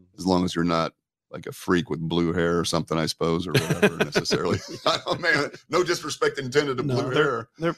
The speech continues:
Speaker 2: yeah, the,
Speaker 1: you know, but
Speaker 2: overall,
Speaker 1: they're
Speaker 2: the people are, are very nice down
Speaker 1: I
Speaker 2: there.
Speaker 1: thought so,
Speaker 2: Yeah,
Speaker 1: too.
Speaker 2: yeah.
Speaker 1: I do remember,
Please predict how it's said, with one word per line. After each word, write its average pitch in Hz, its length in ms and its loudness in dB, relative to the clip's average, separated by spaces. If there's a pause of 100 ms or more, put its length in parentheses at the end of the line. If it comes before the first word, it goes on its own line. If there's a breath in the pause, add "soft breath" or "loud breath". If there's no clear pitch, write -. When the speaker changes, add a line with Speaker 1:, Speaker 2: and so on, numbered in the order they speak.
Speaker 2:
yeah, 143 180 2
the, 117 240 -2
Speaker 1:
you 113 60 2
know, 107 240 2
but 214 60 2
Speaker 2:
overall, 147 260 2
Speaker 1:
they're 127 60 -6
Speaker 2:
the 131 100 -4
people 120 160 -6
are, 107 120 -2
are 101 120 -4
very 101 220 -4
nice 92 260 -12
down 87 180 -16
Speaker 1:
I - 60 -4
Speaker 2:
there. 123 80 0
Speaker 1:
thought 131 200 0
so, - 140 0
Speaker 2:
Yeah, 117 60 2
Speaker 1:
too. 101 300 2
Speaker 2:
yeah. 92 100 -8
Speaker 1:
I 120 80 4
do 147 200 0
remember, 110 560 0